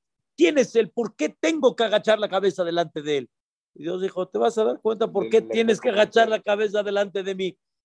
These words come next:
Speaker 1: En Mitzrayim, en el mar. Y Am Israel mismo preguntó, "¿Ayuhal puede mantener un pueblo en el desierto?" Dice así el, el,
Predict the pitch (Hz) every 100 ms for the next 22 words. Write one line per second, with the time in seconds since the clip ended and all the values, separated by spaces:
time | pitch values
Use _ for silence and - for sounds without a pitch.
0 | _ _ _ _ 165 202 208 208 208 185
1 | 196 202 190 190 190 185 - 190 202 202
2 | 196 202 202 202 196 190 _ - - -
3 | 208 226 277 220 269 277 254 269 269 247
4 | 262 247 254 202 262 302 247 - _ _
5 | _ _ - 135 120 - 147 240 269 -
6 | _ _ _ _ _ 165 220 220 196 175
7 | 180 190 220 202 - 214 226 208 185 185
8 | - 220 220 277 277 240 _ _ _ _
9 | _ - 123 170 165 175 160 185 185 160
10 | 139 _ _ _ 135